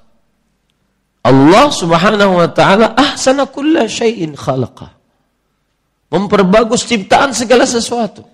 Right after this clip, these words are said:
Contoh diri kita. Laqad khalaqnal insana fi ahsani taqwim. Allah Subhanahu wa taala telah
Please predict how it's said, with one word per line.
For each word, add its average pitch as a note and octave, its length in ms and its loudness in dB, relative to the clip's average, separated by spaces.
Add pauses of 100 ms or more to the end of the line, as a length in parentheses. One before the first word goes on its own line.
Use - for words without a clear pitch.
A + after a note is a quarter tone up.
(240)
Contoh F3+ 560 -8
diri F#3 240 0
kita. - 540 -4 (340)
Laqad A2 480 -4
khalaqnal A2 880 -6
insana G2+ 640 -14
fi A2+ 480 -6
ahsani C3 720 -8 (720)
taqwim. C#3 640 -14 (720)
Allah E3 280 4
Subhanahu D3+ 680 -2
wa C3 160 0
taala D3+ 520 2 (1000)
telah C#3 560 2